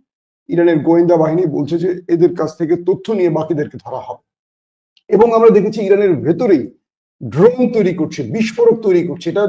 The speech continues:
দখলদার দেশ থেকে আশা লাগছে না। এজেন্টরা ইরানের ভেতরে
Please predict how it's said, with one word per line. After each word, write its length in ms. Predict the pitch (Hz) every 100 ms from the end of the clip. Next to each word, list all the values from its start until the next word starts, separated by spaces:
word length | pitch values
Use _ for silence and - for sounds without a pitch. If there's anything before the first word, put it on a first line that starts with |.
| 147 _
দখলদার 520 | 120 185 185 214 208 170
দেশ 200 | 175 190
থেকে 160 | 170
আশা 260 | 151 - 180
লাগছে 320 | - - 135
না। 160 | - _ _ _ _ _ _
এজেন্টরা 680 | - 165 147 208 220 220 240
ইরানের 360 | 226 175 196 202 123
ভেতরে 480 | 151 165 196 131